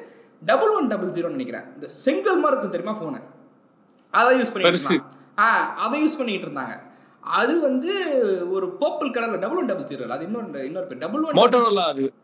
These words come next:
Speaker 2: மோ-, அது Motorola-ல வந்த ஃபோன்.
Speaker 1: Nokia, Nokia அது. Nokia அது பெருசா,
Speaker 2: Nokia-வோடதா?
Speaker 1: Nokia-வோடது பெருசா இருக்கும். ஒரு சிங்கிள்
Speaker 2: மண்டை
Speaker 1: மாதிரி.
Speaker 2: செட்டுன்னுவாங்க நம்ம ஊர்ல.
Speaker 1: ஆமா, ஆமா, ஆமா,
Speaker 2: <laughs>
Speaker 1: அதேதான். அது வந்து கல்லு மாதிரி இருக்கும். எவ்வளவு கீழே போடாலும் உடையவே உடையாது.
Speaker 2: உடையாது.
Speaker 1: அந்த மாதிரி ஒரு ஃபோனு. அப்புறம் நடுவுல வந்துட்டு Reliance ஒரு ஃபோன் இன்ட்ரோடியூஸ் பண்ணான்,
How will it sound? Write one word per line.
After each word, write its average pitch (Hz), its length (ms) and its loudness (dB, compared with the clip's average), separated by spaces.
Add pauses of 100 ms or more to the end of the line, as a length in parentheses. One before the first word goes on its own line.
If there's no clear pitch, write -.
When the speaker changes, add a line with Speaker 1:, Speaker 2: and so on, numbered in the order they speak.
Speaker 2:
மோ-, 156 80 -2
அது 180 200 0
Motorola-ல 190 680 0
வந்த 127 240 -8
ஃபோன். 147 40 -10
Speaker 1:
Nokia, 240 440 4
Nokia 254 220 -2
அது. - 320 -8 (400)
Nokia 254 220 2
அது 196 140 0
பெருசா, - 20 6
Speaker 2:
Nokia-வோடதா? 254 520 4
Speaker 1:
Nokia-வோடது 214 540 2
பெருசா 214 260 -2
இருக்கும். - 400 -6 (180)
ஒரு 208 140 -2
சிங்கிள் - 240 4
Speaker 2:
மண்டை 277 180 6
Speaker 1:
மாதிரி. 269 180 0
Speaker 2:
செட்டுன்னுவாங்க 220 480 -2
நம்ம 202 220 0
ஊர்ல. 233 240 0
Speaker 1:
ஆமா, 320 380 6
ஆமா, - 20 4
ஆமா, 247 260 2
Speaker 2:
<laughs> - 40 0
Speaker 1:
அதேதான். 294 420 0
அது 220 100 -8
வந்து 269 200 -4
கல்லு 320 300 2
மாதிரி 339 240 0
இருக்கும். - 440 -10
எவ்வளவு 220 400 0
கீழே 370 180 -2
போடாலும் 330 300 -2
உடையவே 269 360 2
உடையாது. 220 340 -2 (300)
Speaker 2:
உடையாது. 160 260 4
Speaker 1:
அந்த 311 120 4
மாதிரி 302 260 0
ஒரு 214 440 2
ஃபோனு. 190 300 -8
அப்புறம் 240 380 0
நடுவுல 392 300 0
வந்துட்டு 262 260 -4
Reliance 349 500 -2
ஒரு 196 100 -2
ஃபோன் 190 240 -6
இன்ட்ரோடியூஸ் 147 320 -6
பண்ணான், 107 260 -12